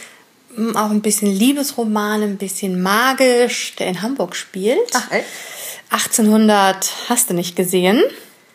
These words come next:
Speaker 2: Gab's dazu einen Vorgänger? Hattest du da schon mal was erzählt?
Speaker 1: Nee,
Speaker 2: Nee.
Speaker 1: dazu nicht.
Speaker 2: Nee, mm, mm, dann
Speaker 1: Ähm,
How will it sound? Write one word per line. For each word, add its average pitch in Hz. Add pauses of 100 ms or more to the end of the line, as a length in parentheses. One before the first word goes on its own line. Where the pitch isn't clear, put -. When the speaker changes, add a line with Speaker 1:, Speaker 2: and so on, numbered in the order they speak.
(200)
Speaker 2:
Gab's 190
dazu 294
einen 220
Vorgänger? 190
Hattest 226
du 190
da 196
schon 190
mal 190
was 208
erzählt? 269 (160)
Speaker 1:
Nee, 214 (160)
Speaker 2:
Nee. 190
Speaker 1:
dazu 160
nicht. 208
Speaker 2:
Nee, 208
mm, 185
mm, 196 (100)
dann 190 (680)
Speaker 1:
Ähm, 247